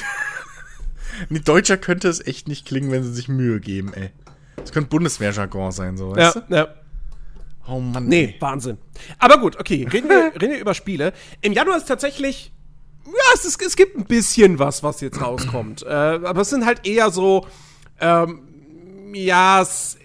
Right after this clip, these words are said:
Speaker 2: sagen wir mal, Special Interest Titel mit einer Ausnahme vielleicht. Wobei, ob das in der heutigen Zeit noch so eine Ausnahme davon wäre, weiß ich jetzt auch nicht. Ähm, wir kriegen zum Beispiel nächste Woche, kriegen wir im Prinzip den ersten größeren Titel des Jahres, nämlich Dragon Ball Z,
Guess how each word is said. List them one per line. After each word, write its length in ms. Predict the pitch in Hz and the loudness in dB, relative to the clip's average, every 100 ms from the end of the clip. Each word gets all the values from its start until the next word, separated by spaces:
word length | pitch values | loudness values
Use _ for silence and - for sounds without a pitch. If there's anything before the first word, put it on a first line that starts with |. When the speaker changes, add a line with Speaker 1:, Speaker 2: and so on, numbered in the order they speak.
| - | -8
Speaker 2:
sagen 180 | 151 208 | -2 2
wir 60 | |
mal, 240 | 202 196 202 | 4 4 4
Special 920 | - - - - 156 160 - 170 147 156 | -2 -10 -10 -6 -2 0 0 0 0 0
Interest 800 | - 147 151 - 131 120 - - | -4 -4 -4 -6 -4 -6 -8 -16
Titel 400 | - 143 131 127 | -10 -8 -4 -4
mit 380 | 113 135 - - - - - | -2 -4 -6 -12 -18 -20 -8
einer 440 | - 165 160 143 - | 0 2 2 -2 -4
Ausnahme 840 | 143 175 - 165 175 185 180 165 - | -4 -4 -6 0 2 2 -2 -8 -12
vielleicht. 580 | 180 185 226 254 254 - - | -10 -4 0 0 -2 -6 -14
Wobei, 500 | 139 175 190 196 277 - - - - - - _ | -4 0 2 2 -2 -6 -20 -20 -20 -20 -20 _
ob 100 | - | -10
das 320 | 165 - - | -8 -8 -10
in 80 | - | -4
der 80 | 160 | 0
heutigen 300 | 151 208 180 | 2 2 -2
Zeit 300 | 175 175 175 | 2 0 0
noch 100 | 180 | -4
so 120 | 180 | -2
eine 120 | 165 | 0
Ausnahme 340 | 156 175 175 160 | 0 0 0 0
davon 280 | 160 165 147 | -2 -4 -4
wäre, 200 | 151 143 | -4 -2
weiß 180 | 143 | -2
ich 40 | - | -4
jetzt 180 | 131 - | -10 -8
auch 80 | |
nicht. 220 | 127 - - - - | -8 -10 -18 -20 -2
Ähm, 380 | 165 151 143 139 _ - _ _ - - | 4 4 2 -2 _ -20 _ _ -20 -6
wir 200 | 139 180 | 2 4
kriegen 220 | - 285 | 4 0
zum 80 | 269 | 0
Beispiel 200 | 220 151 | 0 0
nächste 280 | 214 - 185 | 0 0 2
Woche, 320 | 220 226 214 | 2 2 -2
kriegen 200 | - 196 | -2 -2
wir 40 | 185 | -2
im 60 | |
Prinzip 320 | 151 160 190 | -4 -6 -6
den 160 | 175 160 | -6 -6
ersten 340 | - 175 - | -4 -6 -6
größeren 360 | 135 143 160 147 | -4 -4 -2 -6
Titel 240 | - 156 | -4 -2
des 160 | 135 123 | -2 -2
Jahres, 320 | 127 156 151 | 0 0 -2
nämlich 220 | 139 135 | -4 -6
Dragon 280 | - 139 151 | -4 -4 -2
Ball 280 | 135 135 135 - | 2 2 2 -2
Z, 520 | 110 113 139 151 | -8 -8 -8 -8